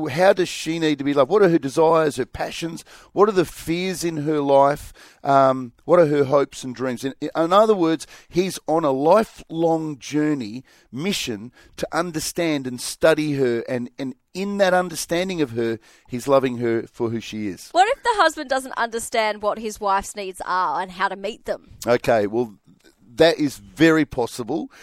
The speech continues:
Speaker 1: because I would say that ninety percent of men, when they first get married, what they enter into is a complete shock to their system. It's <laughs> not what they thought they signed up for. So if you're out there in the car thinking, "I-, was this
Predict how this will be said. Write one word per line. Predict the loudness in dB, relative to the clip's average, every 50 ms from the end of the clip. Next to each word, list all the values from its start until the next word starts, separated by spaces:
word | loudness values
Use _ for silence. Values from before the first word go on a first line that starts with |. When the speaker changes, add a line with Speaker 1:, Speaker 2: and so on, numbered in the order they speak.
| -20 -20 _ -6
Speaker 1:
because | -4 -4 0 2 2 2 2 2 2
I | 4 4
would | 4 2 -2 -6
say | 0 4 4 6 6 4 2 2
that | 2 4 4 4 2 0 -4 _
ninety | -20 -20 -20 -10 -4 0 0 2 2 0 -2 -4
percent | -6 -8 -10 -10 -6 -4 -4 -2 -2
of | -4 -4
men, | -4 -6 -6 -6 -6
when | -8 -6 -4
they | -4 -6 -6
first | -6 -4 -2 -2 -2 -2 -4 -6
get | -8 -8 -6
married, | -6 -6 -4 -4 -4 -6 -8 -10 _ -20 -20 -20 -20 -20 _ _ _
what | 0 4 4 4 4 2
they | 0 -2 0 -2
enter | -4 -6 -6 -6 -6 -6 -4
into | -6 -6 -6 -6 -4 -4 -4 -4 -6
is | -6 -4
a | -4 -6
complete | -6 -8 -12 -12 -8 -2 -2 -2 -2 -2
shock | -6 -10 -6 -4 -2 -2 -2 -4 _ -12
to | -12 -6
their | -6 -6 -6
system. | -6 -6 -6 -6 -6 -6 -10 -12 -12 -12 -8 -6
It's | -6 -4 -4 -4 -2
<laughs> | 0 2
not | 2 2 2
what | 2 0 0 2 0
they | -2 -2 -2
thought | -4 _ -4 -2 0 0 -2 _
they | -4 -6 -6
signed | -6 -4 -2 -2 -2 -2 -2 0 2
up | 2 2 0
for. | _ _ -8 -8 -6 -8 -8 -12 -20 -20 -16
So | 0 2 4
if | 4 6
you're | 4 4 4 6
out | 4 4 4
there | 4 2 2 2 0
in | -2 -4
the | -4 -6
car | -2 2 4 4 4 2
thinking, | 2 -2 -4 -2 -2 -4 -4 -4 -8 -14 -20 -20 _ _ _ -10
"I-, | -10 -10
was | -10 -12 -8 -2 -2 -2 -2 0
this | -4 -4 -4 -6